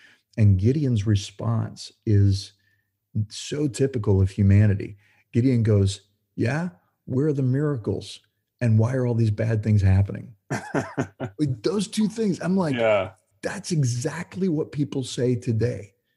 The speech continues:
Speaker 1: It's like when you try to, you know, share about the Lord, they're like, "Yeah, so what, where are the miracles? And how come all this bad stuff's going on?" I'm like,
Speaker 2: Yeah.
Speaker 1: "Gideon asked the same question thousands of years ago." So, yeah, we,
Speaker 2: Wow.
Speaker 1: we just,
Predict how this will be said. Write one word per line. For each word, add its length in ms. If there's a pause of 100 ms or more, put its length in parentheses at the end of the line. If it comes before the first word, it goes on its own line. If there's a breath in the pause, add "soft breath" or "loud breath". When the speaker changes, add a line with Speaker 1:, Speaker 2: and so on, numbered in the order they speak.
(160)
Speaker 1:
It's 200
like 320
when 140
you 220
try 240
to, 120 (260)
you 60
know, 120
share 260
about 220
the 80
Lord, 320
they're 100
like, 160
"Yeah, 240 (340 loud breath)
so 180
what, 240
where 140
are 40
the 60
miracles? 720
And 100
how 80
come 140
all 100
this 100
bad 260
stuff's 260
going 260
on?" 300 (100)
I'm 80
like, 160
Speaker 2:
Yeah. 280
Speaker 1:
"Gideon 440
asked 340
the 120
same 920
question 720
thousands 460
of 120
years 260
ago." 320 (760 soft breath)
So, 580 (160)
yeah, 280
we, 200
Speaker 2:
Wow. 80
Speaker 1:
we 100
just, 220